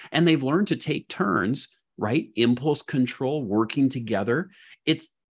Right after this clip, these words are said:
they're already getting positive outcomes. No, they're not checkmating anybody, and we're not trying to make them <laughs> checkmate anybody,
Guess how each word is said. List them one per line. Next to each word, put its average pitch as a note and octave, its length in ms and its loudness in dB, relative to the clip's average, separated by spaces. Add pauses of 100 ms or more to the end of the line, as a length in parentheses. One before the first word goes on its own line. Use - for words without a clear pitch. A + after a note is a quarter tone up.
they're C3+ 180 4
already D3 280 4
getting A2+ 340 0
positive G#2 540 -2
outcomes. - 500 -4 (180)
No, C#3 220 4
they're D3+ 100 4
not B2 220 2
checkmating G#2+ 500 -2
anybody, G2 440 -2
and B2 120 0
we're B2+ 80 4
not C#3+ 220 0
trying D#3 200 0
to G3 60 0
make G2 200 0
them F2 120 -8
<laughs> - 80 -4
checkmate A2+ 320 2
anybody, A2+ 500 2